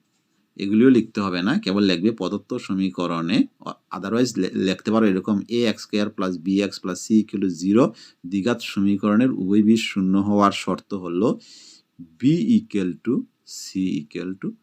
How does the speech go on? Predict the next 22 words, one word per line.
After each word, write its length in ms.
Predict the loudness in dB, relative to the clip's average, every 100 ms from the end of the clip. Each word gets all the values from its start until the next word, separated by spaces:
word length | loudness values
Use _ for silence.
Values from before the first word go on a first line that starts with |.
| _ -14
জিরো। 460 | -14 -8 -6 -4 -4 -8 _ _ _ -18
বাস, 340 | -12 -12 -14
এটা 260 | -20 -16 -16
হবে 340 | -14 -6 -4 -4 _ -18
আনসার। 440 | -16 -16 -16 -18 -20 _ _ -4
ডাইরেক্ট 300 | 0 2 2
আনসারটা 320 | -2 -2 0
এইভাবে 240 | 0 2
লিখে 280 | 2 4 4
দিও। 200 | 4 2 -2 _ -20 -20 -20 -4
এরপরে 520 | 2 2 2 4 4
আমরা 460 | 6 6 4 -2 -6 _ _ _
চলে 300 | -6 0 2
যাচ্ছি 640 | 2 0 -4 -10 -2 -2 -2 -8
কোশ্চেন 320 | -8 -6 -6
নাম্বার 460 | -2 -2 -2 -2 -6 -16
এইটিন। 600 | -16 -16 -4 0 0 -2 _ _ _ _ _ _ _ _ _ _ _
কোশ্চেন 400 | -8 -8 -6 -2
নাম্বার 300 | 0 2 0 -4 _ _
এইটিনে 600 | -2 -2 -2 -2 0 0
কি 160 | 0
বলছে? 520 | -4 -2 -6 -6 -8